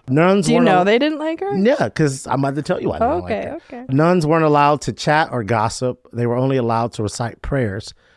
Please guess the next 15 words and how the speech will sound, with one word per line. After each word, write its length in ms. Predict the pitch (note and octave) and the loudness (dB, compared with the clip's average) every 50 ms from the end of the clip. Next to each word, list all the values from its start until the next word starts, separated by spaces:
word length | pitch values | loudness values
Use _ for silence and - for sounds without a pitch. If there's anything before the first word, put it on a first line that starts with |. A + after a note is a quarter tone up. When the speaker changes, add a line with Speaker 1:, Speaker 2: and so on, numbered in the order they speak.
| - - | -20 -14
Speaker 1:
together 380 | - A2+ G#2+ A#2 A2+ A2 A2 | -6 -2 0 0 2 2 0
because 320 | G#2 A2+ - - A2+ G2 G#2 | 0 0 0 0 -2 -2 -2
of 80 | G2 | -4
the 80 | G2 F2+ | -4 -4
general 480 | E2+ F2+ A2+ A#2 A#2 A#2 A#2+ A#2 A2 | -2 0 0 2 2 0 0 -2 -4
paranoia 800 | - - - - C3+ C3 B2+ B2 A#2+ A#2 A2+ A2 G#2+ G#2 G2+ G2 - _ _ - _ | -6 -8 -8 -4 -4 -2 0 0 0 0 0 0 -2 -4 -6 -8 -10 _ _ -16 _
that 180 | - G#2+ - - | -12 -10 -8 -6
people 300 | - D#3 D3+ - - C3+ | -4 -4 -4 -4 -4 -4
who 140 | G#2+ B2 G2 | -4 -2 -2
got 260 | - G#2+ F#2+ - - | -2 -4 -4 -6 -10
too 220 | - - - D3 D3 | -10 -4 0 0 2
emotionally 460 | C3 B2 B2 B2+ - - A#2+ A2 G#2 | 2 2 0 0 0 -2 -2 -2 -2
close 500 | - - - C#3 C3+ G#2 E2+ - - - - _ _ _ _ _ | -4 -2 0 0 0 0 -2 -4 -10 -14 -16 _ _ _ _ _
would 140 | - G2+ G2+ | -6 -6 -6
violate 840 | F2+ F2 - - A2+ G#2+ G2+ G2 F#2+ F2 D#2+ E2+ E2+ - - - | -8 -8 -4 0 0 2 2 2 0 0 -2 -4 -6 -6 -10 -16